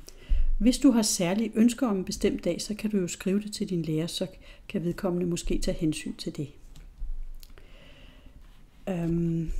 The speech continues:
når du kommer til mundtlig eksamen, er det vigtigt, at du tager billed-I D med. Øh, det er jo fordi, vi kender jo ikke jer flekskursister så godt, så derfor er vi nødt til at, at se noget billed-I D. Og det kan være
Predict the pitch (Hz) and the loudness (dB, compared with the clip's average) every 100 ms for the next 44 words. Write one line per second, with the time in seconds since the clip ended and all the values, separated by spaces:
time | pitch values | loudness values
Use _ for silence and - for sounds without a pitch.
0 | - - - - 202 208 208 247 294 294 | -4 -6 -10 0 2 2 2 2 4 6
1 | 226 202 208 233 - 175 180 220 202 190 | 6 6 4 0 0 0 2 2 0 2
2 | 175 214 214 247 - - 196 175 - 185 | 4 2 2 -4 -2 -6 -6 -8 -8 -10
3 | - 185 196 214 196 208 190 180 160 165 | -2 0 2 0 -2 -4 -2 0 2 0
4 | - - - - - - 170 165 - 214 | -6 -20 -20 -20 -20 -10 -8 -4 2 2
5 | 208 214 202 208 208 - 185 214 202 180 | 2 -4 -4 -4 -4 -2 2 2 2 0
6 | 190 170 175 180 - - 208 202 - 196 | -2 -4 -2 -4 -4 -6 -6 -6 -8 -8
7 | - - 202 226 - 208 208 214 220 196 | -6 -2 -2 -2 -4 -2 -2 -4 -6 -4
8 | 190 190 - 208 - 190 165 - - - | -4 -4 -6 -6 -4 -6 -8 -14 -16 -8
9 | 190 208 190 - 165 185 208 170 175 - | -6 -4 -4 -2 -2 -2 -6 -6 -8 -10
10 | - - - - - - - 240 240 185 | -14 -20 -20 -20 -18 -12 -4 0 0 0
11 | 165 151 | -2 -4